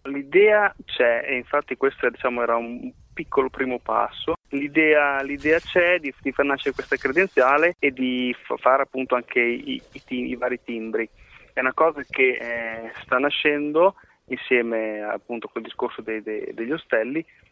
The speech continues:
Speriamo a ve-, veda la luce a breve, perché vedo che è una cosa che, eh, è un bel ricordo, la credenziale che le persone cercano. Alcuni ce la sono addirittura fatti da solo e poi si facevano fare tutti i timbri, no, nei bar o negli alberghi dove si fermavano.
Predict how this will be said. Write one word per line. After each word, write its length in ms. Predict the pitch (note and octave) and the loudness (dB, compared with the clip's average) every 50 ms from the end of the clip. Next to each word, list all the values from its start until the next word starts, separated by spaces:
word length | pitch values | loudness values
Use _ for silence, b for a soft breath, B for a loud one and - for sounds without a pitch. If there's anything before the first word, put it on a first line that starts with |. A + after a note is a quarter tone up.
| b b | b b
Speriamo 420 | _ - - - D3 C3+ C3+ C#3 C3+ | _ -8 0 0 2 4 4 4 4
a 80 | C3 | 2
ve-, 560 | B2 - - - - - - - C#3 C3+ A#2+ B2 | 2 -2 -16 -20 -20 -16 -8 -4 -2 -2 -2 0
veda 260 | B2+ C3+ C3+ C3+ C3+ | 0 0 2 4 4
la 100 | C3 C3 | 4 4
luce 460 | B2+ B2+ C3 C3 - - - D3 B2+ | 4 2 -2 -8 -4 0 0 2 2
a 60 | A#2+ A#2 | 2 0
breve, 440 | - D3 C#3+ B2+ B2 A#2 A#2 A2+ _ B B B B B _ | 2 2 2 2 0 -2 -4 -6 _ B B B B B _
perché 640 | - C3+ - - - C3 C#3+ D#3 D#3 C#3+ C#3 - - | -2 -2 0 2 4 4 4 6 4 2 2 0 -2
vedo 240 | C#3 C#3+ C3+ D3+ | -2 0 0 0
che 100 | C#3+ - | 0 0
è 40 | C#3 | 0
una 100 | B2+ B2+ | -2 0
cosa 300 | - - C3+ C#3+ C#3+ C3+ - | 2 2 2 2 2 -4 -6
che, 320 | - - B2 A#2+ A#2 A#2 B B B B B _ | 0 2 4 4 4 2 B B B B B _
eh, 580 | - - A#2+ A#2 A2+ A2 A2 A2 G#2+ A2 - - - | -12 -10 -8 -6 -6 -6 -6 -8 -8 -10 -10 -6 -2
è 60 | C#3 | 0
un 80 | C3 C3+ | 2 4
bel 100 | C#3 C#3 | 4 2
ricordo, 480 | C3+ C3+ - - C#3 B2+ A#2+ A#2+ A#2+ C3 | 2 0 0 2 2 4 2 0 -2 -4
la 80 | B2+ | -6
credenziale 640 | - - B2 A#2+ B2 B2+ - - B2 A#2+ A#2+ B2+ C3 | -4 -4 -4 -4 -4 -6 -2 2 4 4 4 4 0
che 80 | - - | -4 -6
le 80 | A#2 | -4
persone 380 | - - - - - B2+ C3 C3 | -4 -4 -4 -2 -2 -2 -2 -2
cercano. 580 | - - A#2 A2+ - - - C3+ C#3+ D#3+ F#3 - _ B B B B B B | 0 2 2 2 0 -2 -2 -2 -2 -2 -6 -8 _ B B B B B B
Alcuni 340 | - C3 - - D3 C3+ | -2 -2 0 0 -2 -2
ce 80 | - B2 | 0 -2
la 60 | A#2 | -4
sono 200 | - - A#2+ A#2 | -4 -4 -6 -6
addirittura 360 | A2+ A2+ A2+ A#2 - B2 A#2 | -6 -6 -8 -8 -4 -4 -4
fatti 280 | - - A2+ A2 - A#2+ | -2 0 0 0 0 0
da 100 | A2+ G#2+ | -2 -2
solo 380 | - - A#2+ A2 A2+ A2+ A2 G#2+ | -2 0 0 0 2 2 0 0
e 60 | G#2+ | -2
poi 220 | - A#2+ A2+ A2+ - | -4 -4 -6 -6 -6
si 240 | - - - - - | -12 -20 -20 -18 -12
facevano 320 | - A#2 - A2+ A2 A2 - | -12 -10 -10 -10 -10 -6 -2
fare 160 | A#2+ A#2 - | -2 -2 -4
tutti 180 | _ - - | _ -20 -20
i 60 | A#2 _ | -20 _
timbri, 360 | - A2+ A2 A2+ A2 G#2+ G#2+ | -12 -10 -10 -8 -8 -4 -2
no, 100 | A2 A2 | 0 0
nei 160 | A2 A2 A2 | 0 -2 -4
bar 460 | G#2+ G#2 G#2 G#2 G#2 G#2+ A2 G#2+ A2 | -2 0 2 4 4 4 4 2 2
o 180 | G#2+ G#2+ G#2 G#2 | 0 -2 -4 -6
negli 220 | G#2+ G#2+ G#2+ G#2+ | -8 -8 -8 -6
alberghi 480 | G#2+ G#2 G2+ A2 A2 A2 G#2+ - A2 A2 | -6 -6 -2 0 2 2 0 0 -4 -10
dove 160 | A2 G#2+ A2 | -10 -10 -10
si 120 | - - - | -10 -8 -4
fermavano. 540 | - F3 E3 C3+ A#2 A2+ A2+ D3 E3 F#3+ | -2 -2 -2 -2 -2 -4 -4 -6 -6 -10